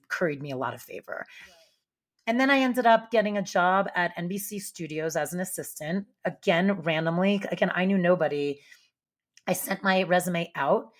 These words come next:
Speaker 1: and the head of M T V, like, the head of M T V Real, Reality calls me and he's like, "Hey, are you applying for a job at N B C Studios?" And I was like,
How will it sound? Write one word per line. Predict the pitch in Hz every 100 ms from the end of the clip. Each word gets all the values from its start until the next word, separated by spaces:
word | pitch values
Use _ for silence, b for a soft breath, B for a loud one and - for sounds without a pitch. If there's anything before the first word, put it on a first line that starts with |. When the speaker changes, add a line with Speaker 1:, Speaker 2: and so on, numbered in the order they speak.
| b _
Speaker 1:
and | 180 165 165 - - _ _ _ _ _ _ -
the | 180
head | - 214
of | 208 202
M | 185
T | - 185
V, | 151 180 185 -
like, | 170 160
the | -
head | 180
of | 185
M | 175 180
T | - 185
V | 151 175 170 151
Real, | 151 180 165 - -
Reality | 170 165 180 143 135 131
calls | - 165 175 139
me | 131 170 226 b b b b b _ -
and |
he's | 180 160
like, | 156 151
"Hey, | - 226 170 - 180 - _ _
are | 170
you | 170
applying | 262 - 151 135 170 240
for | - 175
a |
job | 135 151 151 160
at |
N | 160
B | 151
C | 151 165
Studios?" | - - 147 165 180
And | 165
I |
was | 151
like, | 147